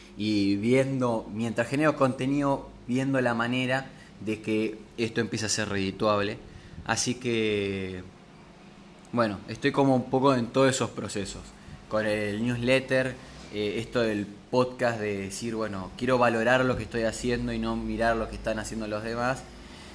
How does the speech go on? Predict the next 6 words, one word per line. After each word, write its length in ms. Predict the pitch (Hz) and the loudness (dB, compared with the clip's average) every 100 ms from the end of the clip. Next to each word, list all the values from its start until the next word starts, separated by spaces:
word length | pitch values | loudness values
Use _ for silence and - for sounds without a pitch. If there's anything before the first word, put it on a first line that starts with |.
| - | -4
Y 100 | 120 | 2
bueno, 180 | 127 117 | 4 4
esto 300 | 117 120 127 | 2 4 4
de, 420 | 113 107 98 92 90 - - - - - - - - - - - - - | 4 4 2 -2 -6 -14 -18 -18 -18 -18 -18 -18 -18 -18 -18 -18 -16 -4
de 120 | 107 | -4
trabajar 1400 | 110 117 110 110 - 127 131 127 120 113 107 104 98 | 0 4 6 4 4 6 8 8 6 4 2 2 0